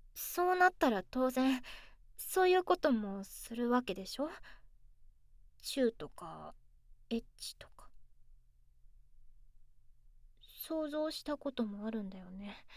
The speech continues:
で、別に嫌な感じじゃなかった。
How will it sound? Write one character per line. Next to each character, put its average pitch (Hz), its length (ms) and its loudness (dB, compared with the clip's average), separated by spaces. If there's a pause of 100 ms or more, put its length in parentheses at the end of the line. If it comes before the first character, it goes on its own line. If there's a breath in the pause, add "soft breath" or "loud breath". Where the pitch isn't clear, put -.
(800 loud breath)
で、 226 360 2 (440)
別 233 380 0
に 226 360 2 (300)
嫌 320 240 6
な 330 140 4
感 214 320 -4
じ 208 120 -6
じ 202 120 -6
ゃ 196 40 -6
な 202 140 -8
か - 140 -16
っ - 120 -18
た。 - 160 -18